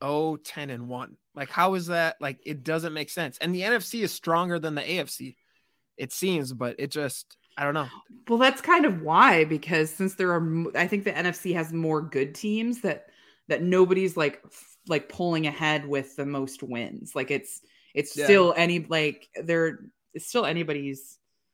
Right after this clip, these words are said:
Speaker 2: you know, game to get the top five spots. Who the hell knows who it's gonna be? It's, like, much more balanced. So,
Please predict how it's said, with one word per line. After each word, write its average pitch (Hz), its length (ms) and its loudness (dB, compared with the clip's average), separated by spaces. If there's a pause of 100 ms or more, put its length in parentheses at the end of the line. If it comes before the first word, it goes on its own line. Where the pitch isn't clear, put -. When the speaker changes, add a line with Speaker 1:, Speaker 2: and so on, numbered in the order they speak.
(280)
Speaker 2:
you 160 60 -4
know, 135 300 -6 (240)
game 170 300 4
to 143 40 -2
get 139 140 -4
the 147 40 -8
top - 360 -6
five 135 240 -2
spots. - 500 -2
Who 170 160 -6
the 180 80 0
hell 160 180 -4
knows 170 300 -2
who 135 80 -8
it's 131 120 -12
gonna 135 160 -12
be? 127 120 -8
It's, - 160 -12
like, 143 220 -6
much 156 200 -6
more 165 140 -4
balanced. 139 640 -4
So, 131 400 -6